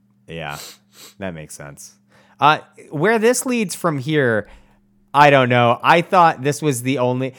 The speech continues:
so everything makes sense going from point to point to point. This leading to, like, that gas station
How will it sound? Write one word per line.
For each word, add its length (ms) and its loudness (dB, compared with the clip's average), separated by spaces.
so 220 0
everything 680 -2
makes 360 -4
sense 460 -2
going 400 0
from 220 -6
point 240 -4
to 100 -10
point 260 -6
to 100 -14
point. 340 -6
This 440 -2
leading 540 -2
to, 260 -4
like, 240 0
that 320 -2
gas 320 -2
station 640 -4